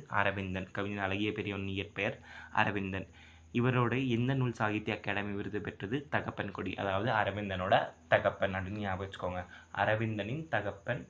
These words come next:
சாகித்ய அகாடமி விருது அப்படின்னு ஞாபகம் வச்சுக்கிங்கன்னா உங்களுக்கு கொஞ்சம் புரியும். So, ரெண்டாயிரத்தி மூன்றாம் ஆண்டு தகப்பன் கொடி அப்படிங்கிற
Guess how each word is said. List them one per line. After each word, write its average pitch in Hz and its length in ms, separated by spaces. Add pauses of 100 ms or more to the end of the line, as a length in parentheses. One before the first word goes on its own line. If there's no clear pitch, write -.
சாகித்ய 95 600
அகாடமி 95 400
விருது 98 320
அப்படின்னு 107 280
ஞாபகம் 98 200
வச்சுக்கிங்கன்னா 143 400
உங்களுக்கு 139 280
கொஞ்சம் 110 200
புரியும். 95 380 (560)
So, 143 340 (760)
ரெண்டாயிரத்தி 117 720
மூன்றாம் 110 460
ஆண்டு 98 340
தகப்பன் 110 540
கொடி 98 280 (420)
அப்படிங்கிற 107 420